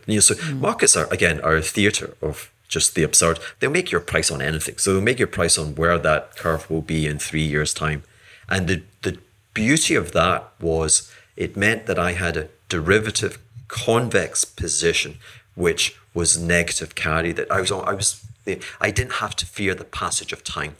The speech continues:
Speaker 1: The passage of time,
Speaker 2: Mm.
Speaker 1: there was no gamma destroying my very, very substantial risk position.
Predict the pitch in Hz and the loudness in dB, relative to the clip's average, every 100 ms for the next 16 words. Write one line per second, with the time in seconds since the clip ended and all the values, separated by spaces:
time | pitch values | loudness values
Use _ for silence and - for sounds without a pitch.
0 | _ _ - 113 - - 82 - 139 127 | _ _ -6 -2 -2 -4 -8 -4 0 0
1 | 107 151 135 - 95 92 98 101 87 87 | 0 -4 -6 -4 -2 0 0 0 0 2
2 | 85 85 82 80 - - 90 82 85 78 | 2 2 -2 -2 -2 0 2 4 4 0
3 | - _ _ 82 80 76 92 90 85 80 | -6 _ _ -4 -4 2 4 6 4 2
4 | - - 80 76 71 73 - - 82 78 | 0 -2 -4 -6 -6 -4 -4 -4 -10 -8
5 | - | -8